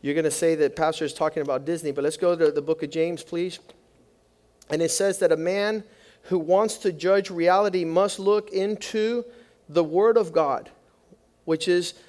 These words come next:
the mirror of his word, so that you not forget what you see. And tonight you're seeing what, you know, the realities of what God wants you. James one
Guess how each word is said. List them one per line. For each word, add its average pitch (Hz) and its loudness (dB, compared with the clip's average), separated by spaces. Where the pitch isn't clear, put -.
the 151 0
mirror 185 2
of 160 4
his 180 0
word, 190 2
so 175 -4
that 165 0
you 175 -6
not 208 -2
forget 190 0
what 175 4
you 180 -2
see. 196 -4
And 165 -2
tonight 208 2
you're 185 -2
seeing 214 -2
what, 170 4
you 175 -4
know, 160 4
the 165 -4
realities 180 2
of 160 4
what 160 4
God 170 2
wants 180 0
you. 165 -2
James 165 2
one 175 0